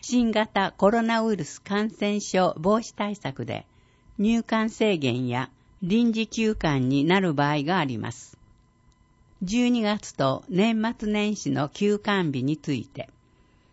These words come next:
十二月五日月曜、八日木曜、十二日月曜、十九日月曜、二十六日月曜、二十八日水曜から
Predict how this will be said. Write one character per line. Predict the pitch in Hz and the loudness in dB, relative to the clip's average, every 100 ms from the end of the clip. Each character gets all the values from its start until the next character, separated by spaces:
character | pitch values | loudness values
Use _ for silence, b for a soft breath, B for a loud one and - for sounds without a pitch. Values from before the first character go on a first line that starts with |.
| b b b _ _ - | b b b _ _ -8
十 | 190 254 247 | 0 2 4
二 | 240 | 2
月 | 220 254 - | 0 -2 -2
五 | 139 - | -4 -4
日 | - 151 - | -4 -4 -2
月 | 147 180 - | -2 -2 0
曜、 | 190 180 135 - _ | 0 2 0 -2 _
八 | 180 208 214 | 2 4 4
日 | - 202 160 | 2 2 2
木 | 165 - 190 | 0 -2 -2
曜、 | 170 127 - _ | 0 0 -2 _
十 | 160 190 240 | -8 -2 0
二 | 233 214 | 0 0
日 | 220 - 151 - - | -2 -4 -8 -10 -4
月 | 170 - 190 | -4 -2 -2
曜、 | 175 127 - | 0 0 -2
十 | 165 196 247 | -6 -2 -2
九 | 220 180 | 0 0
日 | 160 175 139 - | 2 0 -4 -4
月 | 147 165 175 | -4 -2 -2
曜、 | 170 139 - - | 0 0 -2 -4
二 | 190 247 | 0 0
十 | 214 165 | 2 2
六 | 156 - | 2 0
日 | 156 202 123 | -4 -4 -6
月 | 123 123 135 | -4 -4 -4
曜、 | 127 110 - _ _ _ _ _ _ b b b b b b - | -4 -4 -8 _ _ _ _ _ _ b b b b b b 2
二 | 220 254 | 4 6
十 | 226 | 4
八 | 175 160 - 165 | 2 -2 -2 0
日 | 165 170 143 - | 0 0 -4 -6
水 | - 233 233 | -4 -2 2
曜 | 220 214 | 2 2
か | - 123 | 0 -2
ら | 123 | 0